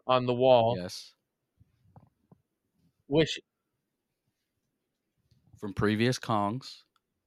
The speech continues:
Speaker 1: And then we meet the new army of monkeys.
Speaker 2: Yes, the ones that have been locked away or, like, trapped or whatever.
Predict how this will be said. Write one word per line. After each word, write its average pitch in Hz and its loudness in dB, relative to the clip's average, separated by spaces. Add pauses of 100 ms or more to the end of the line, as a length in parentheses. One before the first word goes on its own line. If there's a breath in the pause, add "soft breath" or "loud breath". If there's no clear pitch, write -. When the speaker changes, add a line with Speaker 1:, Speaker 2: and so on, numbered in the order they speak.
(180)
Speaker 1:
And 151 2
then 160 4
we 165 4
meet 160 0
the 147 2
new 143 2
army 139 4
of 117 2 (120)
monkeys. 123 -2 (260)
Speaker 2:
Yes, 101 -10
the 104 -8
ones 107 -6
that 104 -4
have 92 -10
been 95 -6
locked 92 -8
away 87 -8 (220)
or, 87 -10
like, 82 -12
trapped 90 -6
or 85 -8
whatever. 78 -10